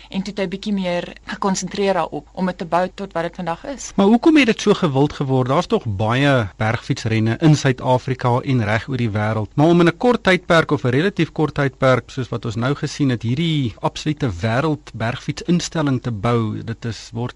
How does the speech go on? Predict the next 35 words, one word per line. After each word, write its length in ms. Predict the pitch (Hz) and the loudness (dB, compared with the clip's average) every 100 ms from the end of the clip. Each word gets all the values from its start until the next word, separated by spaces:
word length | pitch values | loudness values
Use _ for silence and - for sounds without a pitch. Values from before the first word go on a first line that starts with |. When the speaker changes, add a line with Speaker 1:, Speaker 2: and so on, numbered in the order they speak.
| - | -8
Speaker 2:
eh, 160 | 120 110 | -6 -4
baie 300 | 95 143 160 | -4 0 2
hoog 220 | 143 143 | 2 0
aangeslaan 540 | 139 120 - 131 120 | -4 -4 -6 -4 -4
reg 200 | 107 147 | -4 -4
oor 80 | 151 | -4
die 80 | 131 | -4
wêreld. 340 | 120 120 120 | -2 -2 -2
Hoe, 100 | 117 | -4
hoe 140 | 143 208 | -4 -2
het 100 | 233 | 0
hy 140 | 302 | 0
dit 180 | 147 151 | 2 0
reg 300 | 110 95 - | 0 -2 -8
gekry? 260 | - - - - - - - - _ - | -12 -14 -16 -18 -20 -20 -20 -20 _ -4
Speaker 1:
Ek 120 | 381 - | -4 -4
dink 240 | 349 392 403 | -6 -6 -8
in 100 | 381 | -6
die 60 | |
begin, 360 | 302 - 320 - 220 | -6 -4 -4 -4 -6
jy 180 | 254 247 | -4 -2
weet, 120 | 247 | -2
dit 180 | 262 - | -4 -2
gaan 160 | 320 339 | -4 -2
ook 240 | 302 - | -6 -6
oor 100 | 269 | -6
sy, 160 | - 240 | -4 -6
sy 360 | - - - 233 | -8 -12 -6 -6
fokus. 500 | - 269 254 165 151 - - - _ - | -4 -6 -4 -8 -8 -8 -10 -14 _ -2
Van 180 | 320 339 | 0 0
die 100 | 311 | -4
begin 340 | 247 262 233 | -4 -2 -2
af 100 | 220 | -4
het 120 | 196 | -6
hy 100 | 180 | -6